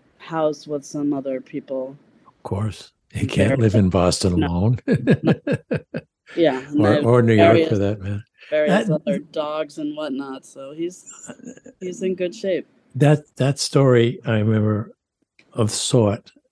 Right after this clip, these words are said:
Speaker 2: uh, over so many times. Uh,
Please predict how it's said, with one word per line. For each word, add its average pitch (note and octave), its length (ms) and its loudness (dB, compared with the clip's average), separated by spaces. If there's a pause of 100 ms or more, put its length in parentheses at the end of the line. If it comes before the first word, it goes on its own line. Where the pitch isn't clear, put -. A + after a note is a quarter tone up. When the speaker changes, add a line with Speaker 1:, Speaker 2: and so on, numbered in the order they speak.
Speaker 2:
uh, G#2 300 -4
over G#2+ 380 -2 (220)
so C3 220 0
many F#2+ 240 2
times. F2+ 420 -8 (580)
Uh, G#2+ 340 -2